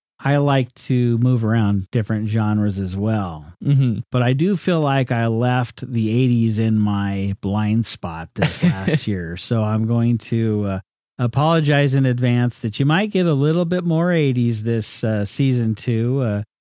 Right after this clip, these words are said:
Speaker 1: you'll get some of the hair bands, you'll get some of the bands that carried over from, uh, the seventies, and, uh, you know, maybe you'll get some of the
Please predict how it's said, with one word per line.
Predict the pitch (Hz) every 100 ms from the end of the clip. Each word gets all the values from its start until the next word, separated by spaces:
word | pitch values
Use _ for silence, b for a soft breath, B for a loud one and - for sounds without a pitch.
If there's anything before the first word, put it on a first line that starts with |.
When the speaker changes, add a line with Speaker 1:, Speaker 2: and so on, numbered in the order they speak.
| _
Speaker 1:
you'll | 120 123
get | 131 123
some | - 139
of | 131
the |
hair | 131 156 160
bands, | 156 151 151 139
you'll | 127
get | 139 -
some | 139
of | 131
the | 123
bands | 131 131 127
that | 117 107
carried | 131 127 127
over | 127 123
from, | 107 120 120 117 113
uh, | 107
the | 104
seventies, | - 139 127 131 127 127 123 117
and, | 110 113 117
uh, | 117 113 113
you | 113
know, | 123
maybe | 120 127
you'll | 127 120
get | 123 110
some | 127 120
of | 113
the | 113 110 104